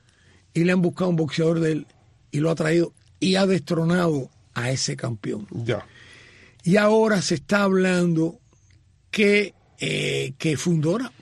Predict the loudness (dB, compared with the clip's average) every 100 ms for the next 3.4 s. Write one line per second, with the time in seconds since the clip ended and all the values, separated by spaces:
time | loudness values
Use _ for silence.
0 | -6 -2 0 0 -2 -2 -4 -8 _ _
1 | -6 -4 -6 -8 -8 -8 -10 -18 _ -10
2 | -8 -8 -8 -10 -12 -18 -6 0 2 2
3 | 2 2 0